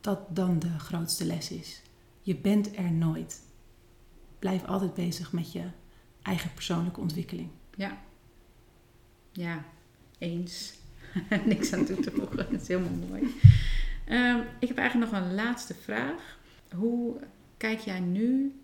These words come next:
Speaker 2: in deze tijd ook naar de hele, eh, ja, danswereld? Ehm,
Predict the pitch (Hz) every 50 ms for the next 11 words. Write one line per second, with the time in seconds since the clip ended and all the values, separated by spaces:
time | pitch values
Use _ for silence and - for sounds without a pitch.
0 | - - - 202 196 208 220 214 214 196 - - 208 202 208 208 208 190 190 190
1 | 196 196 190 190 185 180 180 180 180 180 180 185 185 180 180 175 175 175 - -
2 | - - - - - - - 185 185 180 170 170 175 180 170 151 147 180 185 190
3 | 180 - - 160 160 170 170 170 160 160 156 156 156 - - - - - - -
4 | - - - - - - - - 180